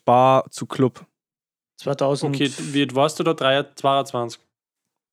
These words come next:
Speaker 1: So roundabout, ja, genau, richtig, ja.
Speaker 2: Oder besser gesagt, was
Speaker 3: Okay,
Speaker 2: schreiben
Speaker 3: ja.
Speaker 2: wir da für ein Jahr?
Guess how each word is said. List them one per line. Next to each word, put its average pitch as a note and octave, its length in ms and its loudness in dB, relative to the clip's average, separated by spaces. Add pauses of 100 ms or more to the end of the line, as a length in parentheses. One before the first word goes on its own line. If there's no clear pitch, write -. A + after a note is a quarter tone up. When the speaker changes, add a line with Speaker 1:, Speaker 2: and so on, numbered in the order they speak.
Speaker 1:
So - 140 -10
roundabout, B2+ 680 4
ja, D#3+ 140 4
genau, C#3+ 220 2
richtig, A#2+ 340 -2
ja. G#2 240 -6
Speaker 2:
Oder D3+ 300 2
besser - 340 -2
gesagt, D3 340 -2
was C#3 140 2
Speaker 3:
Okay, C3+ 100 0
Speaker 2:
schreiben C3 240 0
Speaker 3:
ja. D3 40 -2
Speaker 2:
wir D3 100 2
da C3+ 100 0
für C#3 160 -2
ein C3 80 0
Jahr? B2+ 320 -2